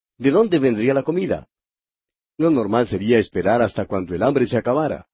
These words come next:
Podrían sembrar semillas y dentro de unos pocos meses vendría la siega. Eso sí aliviaría el hambre en la tierra. Pero así no fue la manera en que Eliseo lo profetizó. Él dijo, "Mañana el hambre se acabará."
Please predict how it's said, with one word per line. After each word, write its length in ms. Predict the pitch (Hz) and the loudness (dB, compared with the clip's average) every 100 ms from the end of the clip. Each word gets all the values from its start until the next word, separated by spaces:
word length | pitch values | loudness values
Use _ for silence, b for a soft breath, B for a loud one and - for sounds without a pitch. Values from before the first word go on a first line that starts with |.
| _ _ _ _ | _ _ _ _
Podrían 420 | - 95 98 117 110 | -6 -4 0 0 0
sembrar 420 | 101 85 104 107 | -2 -2 0 0
semillas 760 | - 85 127 151 139 131 - | -2 0 0 2 0 0 -2
y 40 | 101 | -4
dentro 320 | 104 95 95 | -2 -4 -4
de 100 | 120 | -4
unos 160 | 120 | -4
pocos 400 | - 131 110 98 | -2 -4 -4 -6
meses 640 | 80 90 151 135 104 120 - _ | -8 0 2 2 0 -4 -6 _
vendría 400 | 120 117 123 123 | -2 0 0 0
la 80 | |
siega. 460 | 123 180 160 90 80 _ _ _ _ _ | 0 0 0 -2 -6 _ _ _ _ _
Eso 380 | 139 151 - 123 | 2 2 2 -4
sí 260 | - 190 | -4 -2
aliviaría 560 | 175 123 104 101 95 143 | 0 0 0 -2 2 2
el 80 | 104 | 4
hambre 260 | 123 113 | 2 0
en 60 | 107 | 0
la 100 | 101 | -2
tierra. 460 | - 135 90 - - _ _ _ _ _ _ _ _ - | 0 0 0 -4 -14 _ _ _ _ _ _ _ _ -2
Pero 200 | 160 160 | 2 2
así 180 | - | 0
no 80 | 214 | -2
fue 140 | 156 160 | 0 0
la 80 | |
manera 260 | 131 117 143 | 2 2 2
en 100 | 117 | 0
que 140 | - | 0
Eliseo 380 | 107 101 - 165 | -2 -2 0 2
lo 100 | 143 | 2
profetizó. 680 | 113 110 95 95 87 87 69 _ _ _ - | 0 -4 -6 -8 -10 -10 -10 _ _ _ -6
Él 180 | 123 | -4
dijo, 440 | 123 131 - 120 - _ | -2 -2 0 -4 -4 _
"Mañana 960 | 98 101 95 92 90 131 214 151 90 76 _ _ | -6 -2 0 -2 -2 2 2 2 -2 -6 _ _
el 200 | 101 90 | -4 0
hambre 240 | 123 107 | 0 0
se 100 | 101 | -2
acabará." 480 | 98 98 85 76 65 | -2 -2 -2 -4 -8